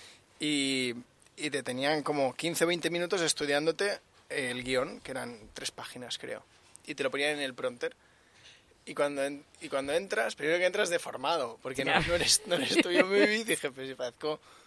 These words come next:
Speaker 1: bueno, da igual, pero no era yo. Y, y, y cuando entré, la primera página era igual y las otras dos inventadas. Y claro, yo lo hice fa-,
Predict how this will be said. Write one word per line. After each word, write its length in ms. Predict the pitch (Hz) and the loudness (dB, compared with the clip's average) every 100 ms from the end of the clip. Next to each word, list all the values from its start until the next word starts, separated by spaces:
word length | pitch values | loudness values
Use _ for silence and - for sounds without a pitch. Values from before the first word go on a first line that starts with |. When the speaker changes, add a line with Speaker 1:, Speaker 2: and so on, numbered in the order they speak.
| - _ - | -20 _ -4
Speaker 1:
bueno, 200 | 151 143 | -2 -2
da 120 | - 120 | -6 -6
igual, 300 | 117 135 127 - - - - | -2 -2 -4 -16 -20 -20 -6
pero 160 | - 127 | 2 2
no 120 | 131 | 6
era 180 | 139 143 | 6 6
yo. 240 | 139 135 - - - - - | 6 4 0 -16 -20 -18 0
Y, 720 | 156 147 143 143 139 131 131 - - - - _ | 4 6 6 4 2 0 -4 -12 -20 -20 -20 _
y, 220 | 175 160 | -8 -6
y 40 | 160 | 2
cuando 240 | 160 160 | 4 4
entré, 400 | 156 156 214 254 214 - _ _ _ - - | 0 2 4 4 0 -16 _ _ _ -20 -8
la 140 | 156 147 | 0 2
primera 320 | 147 160 190 | 2 2 2
página 260 | 202 208 208 | 2 -2 0
era 100 | 202 | 2
igual 200 | 220 220 | 4 4
y 20 | |
las 160 | 143 | 4
otras 200 | - 139 131 | 2 0 2
dos 280 | 170 - - - | 0 -2 -8 -14
inventadas. 720 | 156 127 120 131 123 110 - - _ _ _ _ _ _ _ _ _ - | -8 -6 -4 -4 -6 -6 -8 -8 _ _ _ _ _ _ _ _ _ -14
Y 140 | 123 113 | -14 -8
claro, 220 | 117 113 | -8 -6
yo 120 | 113 | -8
lo 80 | 120 | -8
hice 180 | 123 135 | -8 -8
fa-, 160 | - | -10